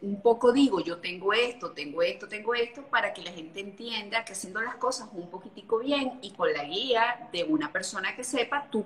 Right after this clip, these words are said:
puedes mantener a raya todos tus problemas, porque esos son problemas, yo, o sea, yo nací con una pierna más alta que la otra.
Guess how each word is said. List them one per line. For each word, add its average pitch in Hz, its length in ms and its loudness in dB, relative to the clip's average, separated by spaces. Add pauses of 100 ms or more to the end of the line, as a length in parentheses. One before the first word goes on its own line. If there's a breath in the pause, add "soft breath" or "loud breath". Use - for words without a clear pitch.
puedes 233 360 6
mantener 175 420 0
a 175 60 4
raya 202 280 -2 (120)
todos 214 300 2
tus - 160 4
problemas, 190 520 4
porque - 200 -6
esos - 120 -6
son 269 160 8
problemas, 269 500 6
yo, 208 160 0
o 196 60 -8
sea, 175 220 -4
yo 262 160 6
nací - 260 0
con 208 200 -8
una 196 180 -4
pierna 185 260 -2
más 180 260 2
alta 170 280 -4
que 156 100 -14
la 147 180 2
otra. - 300 -4